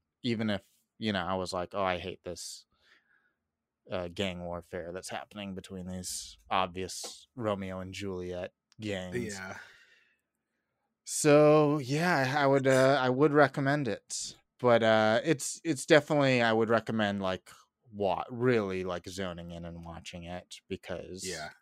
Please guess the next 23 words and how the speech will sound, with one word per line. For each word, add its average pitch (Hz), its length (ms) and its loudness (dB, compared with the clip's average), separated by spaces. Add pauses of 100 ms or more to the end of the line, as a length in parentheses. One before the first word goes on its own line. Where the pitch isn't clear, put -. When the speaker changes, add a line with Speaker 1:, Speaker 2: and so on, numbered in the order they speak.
(540)
Speaker 1:
y-, 98 300 -10
if 110 260 -8
you're 101 160 -4
just - 320 -8
sort 98 200 -4
of 92 100 -10
paying 98 200 -8
attention, 92 480 -10
you'll 90 160 -8
miss 90 260 -10
some - 420 -8
of 85 60 -8
the 90 80 -10
best 87 300 -10
parts - 300 -14
of 92 100 -14
it, - 160 -10
which 92 180 -8
I 87 80 -8
think 87 200 -16
is - 120 -16
the 92 100 -8
cinematography. 92 920 -10